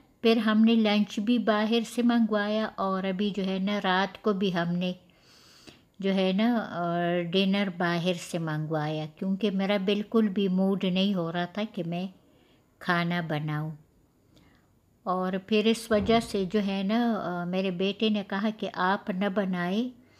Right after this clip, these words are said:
बाहर से मंगवाते हैं और फिर घर में खाते हैं। तो फिर हमने ना आज जो है, अ, बाहर से मंगवाए फ्राइड राइस थे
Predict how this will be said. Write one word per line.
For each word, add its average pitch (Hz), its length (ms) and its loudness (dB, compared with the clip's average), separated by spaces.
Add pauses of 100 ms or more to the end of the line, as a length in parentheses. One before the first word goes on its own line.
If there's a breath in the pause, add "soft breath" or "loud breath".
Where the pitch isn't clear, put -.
(460 soft breath)
बाहर 180 640 -2
से 185 200 -6
मंगवाते 170 720 2
हैं 226 260 0
और 185 300 -2
फिर 175 200 -4
घर 170 300 -4
में 170 220 -4
खाते 156 500 -6
हैं। 139 200 -12 (1300 soft breath)
तो 185 80 -10
फिर 214 260 2
हमने 214 460 4
ना 262 260 4
आज 190 420 -2 (100)
जो 190 100 -2
है, 185 420 0
अ, 165 260 -2
बाहर 185 380 0
से 208 200 -6
मंगवाए 196 840 0 (580 soft breath)
फ्राइड 196 520 2
राइस 208 640 2
थे 269 200 4